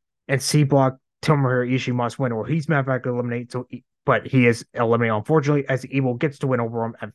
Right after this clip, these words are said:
fourteen minutes and thirty-six seconds via Evil. And in D block, Battle at D M D K, non-title, Television Champ Zack Sabre Junior defeating Shane Hayes,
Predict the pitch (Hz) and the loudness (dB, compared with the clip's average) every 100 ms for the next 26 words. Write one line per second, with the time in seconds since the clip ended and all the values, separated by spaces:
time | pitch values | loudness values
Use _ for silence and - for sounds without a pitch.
0 | - 156 139 139 120 113 110 110 104 107 | -2 -2 0 -2 -2 -4 -6 -6 -6 -6
1 | - 107 107 - 107 - 151 143 143 139 | -4 -4 -6 -6 -6 0 4 6 4 0
2 | - - - _ _ _ _ _ _ _ | -20 -20 -20 _ _ _ _ _ _ _
3 | 165 170 135 135 127 123 123 - _ _ | 6 6 6 6 6 4 2 -6 _ _
4 | - 131 120 113 110 113 107 110 120 151 | 0 2 4 0 0 -4 -4 -6 -2 0
5 | 147 139 _ _ - 127 117 131 127 131 | -2 -4 _ _ 0 0 2 0 0 2
6 | 180 151 123 123 113 127 117 123 110 107 | 2 2 0 -6 -4 -4 -4 -6 -8 -6
7 | 123 117 117 107 - 175 127 117 - | -6 -4 -6 -4 0 0 0 -4 -8